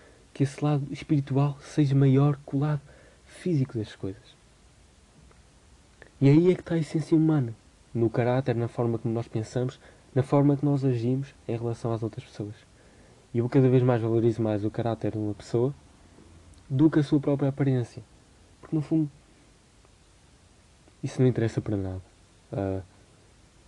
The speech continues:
claro que quando tu gostas de uma rapariga ou queres namorar com uma rapariga, tu vais ter um, um pouco isso em conta, mas daqui a quarenta anos tu vais ser velho e,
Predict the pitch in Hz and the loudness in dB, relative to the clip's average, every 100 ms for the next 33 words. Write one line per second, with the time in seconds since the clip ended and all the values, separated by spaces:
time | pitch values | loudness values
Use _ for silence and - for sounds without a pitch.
0 | _ _ _ _ _ _ _ - 151 143 | _ _ _ _ _ _ _ -2 0 2
1 | 147 135 143 139 131 139 - _ _ _ | 4 4 6 6 6 2 -8 _ _ _
2 | _ 156 139 139 117 117 107 104 98 104 | _ -2 -2 0 -2 -2 -4 -6 -4 0
3 | 110 101 98 95 117 107 101 107 107 101 | 0 0 -2 -4 -6 -4 -4 -4 -2 -4
4 | 98 - 98 95 95 - - - _ _ | -6 -8 -6 -6 -8 -16 -20 -20 _ _
5 | _ _ - 117 - 131 127 131 - 135 | _ _ -8 -8 2 4 4 2 -2 -2
6 | 135 123 135 - 143 143 127 110 101 101 | 2 2 2 0 0 2 -2 -2 -4 -4
7 | 104 - - - - - 123 160 156 139 | -6 -12 -20 -20 -8 -2 -2 2 2 2
8 | 147 143 143 151 147 - - - _ - | 0 0 -2 -2 -4 -10 -20 -20 _ -6
9 | 143 139 127 98 98 113 127 117 - - | -6 0 0 0 0 2 2 0 -6 -20
10 | _ _ - _ _ _ _ _ - 117 | _ _ -20 _ _ _ _ _ -2 2
11 | 117 110 | 4 2